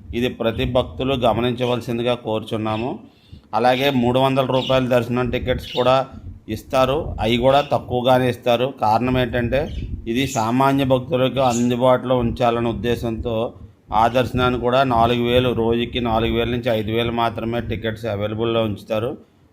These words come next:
అది కూడా పద్దెనిమిది నుంచి ఇరవై తారీఖు లోపు మనకి రిలీజ్ చేయబోతున్నట్టు చెప్తున్నారు. ఆ వివరాలు కూడా నేను మళ్ళా మీకు వీడియో షేర్ చేస్తాను. కానీ సామాన్య భక్తులు ఎవరైతే ఉన్నారో వాళ్ళు మాత్రం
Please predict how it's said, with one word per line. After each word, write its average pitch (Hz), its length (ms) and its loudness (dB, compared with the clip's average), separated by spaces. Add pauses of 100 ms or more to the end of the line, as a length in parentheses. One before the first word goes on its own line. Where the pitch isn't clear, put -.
అది 113 220 2
కూడా 131 420 4 (120)
పద్దెనిమిది 123 460 0
నుంచి 127 260 0
ఇరవై 117 280 2
తారీఖు 110 300 0
లోపు 123 600 -2
మనకి 110 300 -2
రిలీజ్ 113 400 -2
చేయబోతున్నట్టు 117 640 -2
చెప్తున్నారు. 113 640 -2 (460)
ఆ 110 100 4
వివరాలు 123 420 4
కూడా 123 200 2
నేను 131 180 2
మళ్ళా 117 280 2
మీకు 117 280 -2
వీడియో 113 220 0
షేర్ 113 320 -2
చేస్తాను. 117 500 -4 (500)
కానీ 135 220 2
సామాన్య 127 480 2
భక్తులు 131 340 0
ఎవరైతే 120 360 4
ఉన్నారో 127 300 2
వాళ్ళు 117 300 4
మాత్రం 113 540 -2